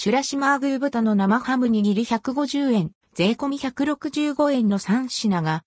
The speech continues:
新たに登場します。商品はなくなり次第終了です。一部店舗は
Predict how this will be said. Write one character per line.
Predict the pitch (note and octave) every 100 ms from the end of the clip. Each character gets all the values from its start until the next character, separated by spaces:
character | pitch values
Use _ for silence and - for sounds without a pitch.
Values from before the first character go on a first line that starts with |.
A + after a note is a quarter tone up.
| _ -
新 | C4 D#4
た | B3
に | F#3+ F3+
登 | F#3+ A3+
場 | G#3+ F#3
し | - D#3+
ま | C#3
す。 | - - _ _ _ _ _ _ _
商 | - D4+ D#4+
品 | D4 A3+
は | F#3 E3
な | D#3
く | A3
な | C4 B3+
り | B3
次 | - G3+
第 | A#3+ A#3
終 | - B3+ G#3+
了 | G3+ F#3
で | D#3
す。 | D#3+ - - _ _ _ _ _ _
一 | F#3+ F#3+ E4
部 | D4
店 | A#3 A#3+ A#3
舗 | F#3+
は | E3+